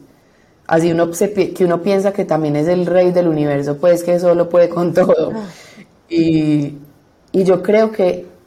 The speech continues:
Speaker 1: y yo se lo digo mucho a, a amigas, amigos, que les digo, "Si tú estás reconociendo que estás teniendo un problema con esto, ese es el paso más grande que has podido dar, porque es el primer paso para decir, 'Quiero mejorar en esto.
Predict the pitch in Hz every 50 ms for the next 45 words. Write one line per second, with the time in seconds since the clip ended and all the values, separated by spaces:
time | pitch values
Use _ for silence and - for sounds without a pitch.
0 | _ - 185 190 175 175 170 175 185 208 208 185 170 160 175 185 190 185 190 196
1 | 190 - 175 170 160 156 160 - 160 160 160 156 151 147 147 147 147 147 - -
2 | - _ _ _ - 160 160 156 156 156 156 170 175 185 180 170 170 165 151 151
3 | 151 160 165 165 175 175 170 170 170 - - - - _ _ _ _ _ _ _
4 | _ _ _ - - 165 165 160 170 185 170 156 - - - - - - _ _
5 | - - 202 196 - 202 185 185 - 214 247 269 262 269 208 175 160 165 185 175
6 | 165 147 147 151 - 160 165 165 151 151 - 175 190 208 208 208 208 214 214 220
7 | 220 208 214 214 208 - 165 165 185 220 220 - - 208 202 202 - - - -
8 | - - - - - - - - 175 175 180 202 196 190 - - 208 196 196 196
9 | 190 196 190 190 196 190 190 190 190 185 - 185 180 180 - 185 180 180 180 180
10 | 180 180 190 196 180 147 147 143 - - - - - _ - - 170 165 180 175
11 | 170 170 170 202 202 190 165 151 - 180 175 185 196 185 185 165 156 151 147 143
12 | 147 - - - - - 156 160 190 185 139 - - 160 147 147 151 165 170 160
13 | 156 147 147 139 139 156 190 233 202 - - - 147 143 139